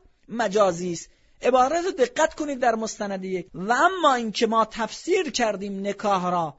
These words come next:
به معنای همون عقدی که ذکر شد، یعنی عقد علقه زوجیت، و لیس الوطء،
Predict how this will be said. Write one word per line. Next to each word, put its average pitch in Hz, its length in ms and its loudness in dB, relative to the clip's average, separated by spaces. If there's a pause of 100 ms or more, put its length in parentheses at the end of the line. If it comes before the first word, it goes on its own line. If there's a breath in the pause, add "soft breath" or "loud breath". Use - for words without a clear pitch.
(320 soft breath)
به 185 200 2
معنای 214 640 0
همون 220 360 -2
عقدی 208 580 -2
که 226 160 -4
ذکر 214 380 -2
شد، 214 240 -4
یعنی 208 200 -4
عقد 208 400 -4
علقه 214 760 0
زوجیت، 220 840 -2 (400)
و 202 240 -2
لیس 339 440 2
الوطء، 214 720 0